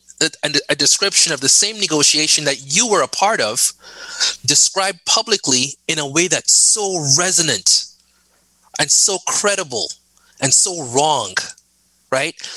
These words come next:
And it's, it's the power of social media, it's the power of Twitter and Facebook where,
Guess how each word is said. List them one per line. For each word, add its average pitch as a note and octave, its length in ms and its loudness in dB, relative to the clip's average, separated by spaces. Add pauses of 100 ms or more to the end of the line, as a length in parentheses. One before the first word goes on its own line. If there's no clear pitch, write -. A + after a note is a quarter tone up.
(120)
And C#3+ 100 0
it's, - 200 0
it's - 180 2
the C#3+ 180 -2
power F#3+ 440 2
of D3+ 140 2 (200)
social D#3 440 2
media, E3 340 0
it's - 100 0
the B2+ 180 -4
power D#3+ 260 0
of C3 180 -4
Twitter D#3+ 460 2
and C3+ 100 -4
Facebook D3 520 -2
where, D3 240 0